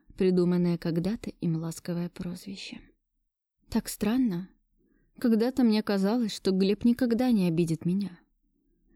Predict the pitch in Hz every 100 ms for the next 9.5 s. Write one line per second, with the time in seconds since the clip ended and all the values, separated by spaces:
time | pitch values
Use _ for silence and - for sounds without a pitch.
0 | _ _ _ _ 214 202 185 - 240 185
1 | - 202 240 226 190 202 202 - 185 185
2 | 185 190 - 151 - 262 262 - _ _
3 | _ _ _ _ - 202 185 - 202 185
4 | 175 214 233 196 185 294 302 165 - 226
5 | 170 - - - _ _ _ _ _ _
6 | _ - 214 196 220 226 269 262 208 247
7 | 233 247 262 302 247 247 247 240 202 240
8 | 247 262 254 285 - 349 254 - 262 -
9 | 285 330 285 165 139